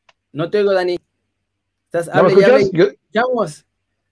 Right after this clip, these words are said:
Speaker 1: Ahí está, ya.
Speaker 2: yo, yo a ti te escucho. Eh.
Speaker 1: Perfecto, sí. O sea, a la gente no le gusta eso del nuevo Messi o el nuevo Neymar o el X, pero pues es el punto de referencia, obviamente. O sea,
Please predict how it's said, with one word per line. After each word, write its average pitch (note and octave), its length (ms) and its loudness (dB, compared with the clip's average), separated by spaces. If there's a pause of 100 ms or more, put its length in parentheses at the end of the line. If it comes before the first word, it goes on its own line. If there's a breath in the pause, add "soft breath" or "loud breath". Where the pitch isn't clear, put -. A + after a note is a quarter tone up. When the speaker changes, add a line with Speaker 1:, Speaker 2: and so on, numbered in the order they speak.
(1040)
Speaker 1:
Ahí E3 120 -6
está, D3+ 300 -10 (160)
ya. C#3+ 240 -8
Speaker 2:
yo, D#4+ 120 2 (200)
yo D3+ 180 0
a F#3+ 60 2
ti G#3+ 100 -2
te G3 60 2
escucho. C#3+ 400 0 (320)
Eh. F#2+ 220 -16
Speaker 1:
Perfecto, E3+ 480 -6
sí. G#3+ 200 -8 (600)
O F3+ 80 -6
sea, F#3 260 -4
a E3 100 -8
la F3+ 80 -4
gente B3+ 200 -2
no B3+ 80 0
le B3 60 2
gusta A#3+ 220 0
eso A3+ 120 -2
del G3 120 -2
nuevo G#3+ 300 -2
Messi A3 180 -2
o G3+ 80 0
el F#3 60 -4
nuevo G#3 180 -2
Neymar F3+ 400 -4
o - 40 -2
el E3+ 100 -4
X, B3+ 180 -6 (540)
pero G#3+ 180 0
pues G3 260 -10 (400)
es A3+ 160 0
el B3+ 160 0
punto C4+ 280 -2
de B3+ 80 6
referencia, G#3+ 580 -2
obviamente. G#3+ 540 -4 (460)
O D3+ 100 -12
sea, D#3 440 -4